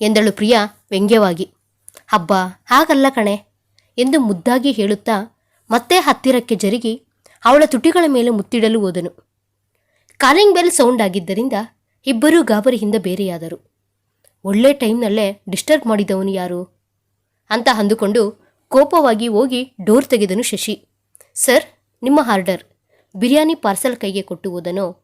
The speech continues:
ಡೆಲಿವರಿ ಬಾಯ್. ಪ್ರಿಯಾ ಮುಸಿಮುಸಿಯಾಗಿ ನಗೆದುಕೊಳ್ಳುತ್ತಿದ್ದರೆ ಬಾಗಿಲು ಹಾಕಿ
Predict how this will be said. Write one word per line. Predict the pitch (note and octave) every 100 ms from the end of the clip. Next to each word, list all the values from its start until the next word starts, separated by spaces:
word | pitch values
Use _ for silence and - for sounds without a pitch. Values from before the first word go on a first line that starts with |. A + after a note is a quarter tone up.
| F3
ಡೆಲಿವರಿ | F#3 G3 F#3+
ಬಾಯ್. | E3 D#3+ - _ _ _ _ _ _ _ _ _ _ _ _ _ -
ಪ್ರಿಯಾ | E4 F4 C#4+ D4+ -
ಮುಸಿಮುಸಿಯಾಗಿ | B3+ F4 E4+ - E4+ D#4 D4+
ನಗೆದುಕೊಳ್ಳುತ್ತಿದ್ದರೆ | G#3+ A3 A3 F#3+ F#3 F#3 F#3+ G#3 F#3+ _ _ _ _ _ -
ಬಾಗಿಲು | G3 A3 C4 C#4+
ಹಾಕಿ | A3 - C4 A3+